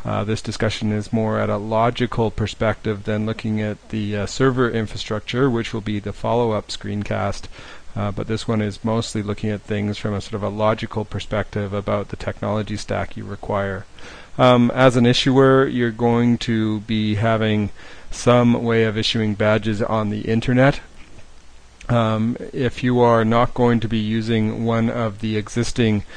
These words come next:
sort of server infrastructures or, or some of the issuers or, that are emerging, like Open Badger or, uh, Badgess,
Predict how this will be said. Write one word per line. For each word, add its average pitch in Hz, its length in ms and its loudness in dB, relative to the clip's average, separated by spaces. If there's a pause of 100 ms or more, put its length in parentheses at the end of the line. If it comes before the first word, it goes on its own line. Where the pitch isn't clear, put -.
(220)
sort 104 220 -2
of 107 280 -4
server 123 400 2
infrastructures 110 640 -4
or, 110 220 0
or 113 240 0
some 117 220 -2
of 113 60 2
the 110 220 -2
issuers 110 600 0
or, 104 600 -4
that 110 120 -2
are 104 180 -4
emerging, 110 640 0
like 104 220 -4
Open 107 240 -4
Badger 104 720 -2
or, 104 400 -4 (400)
uh, 101 180 -4
Badgess, 104 800 0